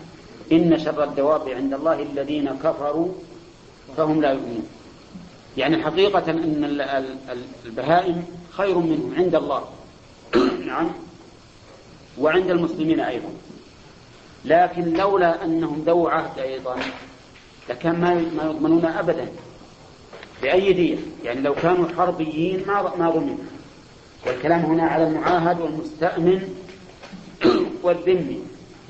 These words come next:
طيب، ثمانمائة درهم قلنا إنها تبلغ مائتين وأربعة وعشرين. كيف ذلك؟ لأننا ذك-، كل مائتي درهم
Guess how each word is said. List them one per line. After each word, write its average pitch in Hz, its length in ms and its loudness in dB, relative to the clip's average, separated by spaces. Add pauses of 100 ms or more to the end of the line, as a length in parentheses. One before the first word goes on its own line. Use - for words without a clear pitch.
(1200)
طيب، 165 300 2 (1160)
ثمانمائة 185 480 2
درهم 147 420 -4
قلنا 175 280 4
إنها 160 240 -2 (260)
تبلغ 160 380 0 (1080)
مائتين 143 380 0
وأربعة 147 320 4
وعشرين. 120 360 -8 (2000)
كيف 165 340 2
ذلك؟ 160 420 0 (1160)
لأننا 180 500 6
ذك-، 170 260 -2 (220)
كل 190 340 2
مائتي 156 400 0
درهم 147 440 -4